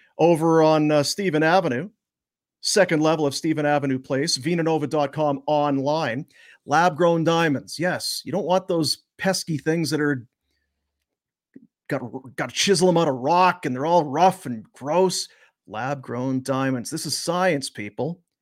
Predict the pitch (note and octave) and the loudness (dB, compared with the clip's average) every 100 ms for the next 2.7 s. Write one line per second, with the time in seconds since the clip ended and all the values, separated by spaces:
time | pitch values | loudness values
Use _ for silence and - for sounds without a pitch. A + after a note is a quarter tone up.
0 | _ _ F#3 F#3 G3 F#3 F#3 F#3 E3 - | _ _ -4 -4 -6 -2 0 0 -2 -2
1 | E3 F3+ F3 - F#2+ F2+ _ _ _ - | 0 0 0 -6 -12 -16 _ _ _ -8
2 | C3+ G#3 G#3+ G3 F#3+ - _ | -2 0 2 2 2 2 _